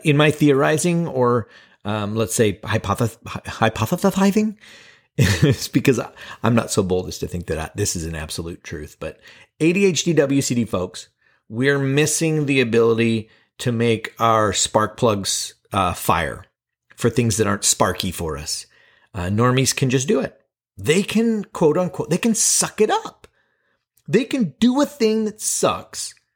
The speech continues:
when they don't have to. They can act before they motivate. And A D H D, W C D, we can't. I'm sure there's inst-, instances where it might be possible,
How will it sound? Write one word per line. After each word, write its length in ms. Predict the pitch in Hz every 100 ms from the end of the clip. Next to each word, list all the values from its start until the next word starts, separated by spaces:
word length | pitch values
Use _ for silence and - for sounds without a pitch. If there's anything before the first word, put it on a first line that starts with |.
| _
when 400 | 123 139 175 190
they 160 | 196 190
don't 280 | 185 185 - - -
have 280 | - 208 -
to. 220 | - 64 - _ _ _ _ _ -
They 140 | 160
can 260 | 165 180 165 -
act 480 | 160 185 190 - - _ -
before 380 | 143 - 165 160
they 100 | 147
motivate. 600 | 151 180 123 92 85 _ _ - -
And 140 | 147
A 140 | 170
D 160 | 170 175
H 160 | 165 175
D, 80 |
W 280 | 165 165 170
C 140 | 156 160
D, 180 | 175
we 120 | 165 147
can't. 440 | 185 135 82 - - -
I'm 120 | 151
sure 200 | 143 202
there's 200 | 190 151
inst-, 340 | 143 127 120 156
instances 640 | - 143 - 135 151 123
where 220 | 120 107
it 140 | 113
might 240 | 107 104 107
be 100 | 117
possible, 580 | 131 123 - 131 135